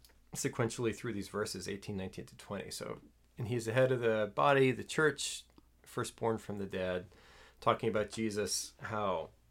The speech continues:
creation correlates with redemption, and then, uh, hit on again that "for in him all the fullness of God was, was pleased to dwell," this, this idea of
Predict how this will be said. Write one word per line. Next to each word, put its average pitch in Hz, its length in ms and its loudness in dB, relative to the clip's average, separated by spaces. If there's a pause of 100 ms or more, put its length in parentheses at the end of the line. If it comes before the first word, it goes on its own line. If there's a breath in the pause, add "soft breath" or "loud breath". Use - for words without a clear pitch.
(100)
creation 107 520 -2
correlates 101 500 -4
with - 140 -14
redemption, 135 680 0 (520 loud breath)
and 113 240 -2
then, 101 640 0 (340)
uh, 98 360 -2
hit 143 200 0
on 120 160 4
again 107 680 2
that 95 440 0 (100)
"for - 240 -4
in 110 100 0
him 107 300 -4
all 104 180 -2
the 104 100 -6
fullness 107 460 -8
of 98 140 -10
God 104 460 -6
was, 117 400 -4 (140)
was 117 240 -8
pleased - 400 -10
to 113 80 -4
dwell," 110 600 -4
this, - 320 -10
this - 160 -10
idea 98 380 -4
of 92 360 -4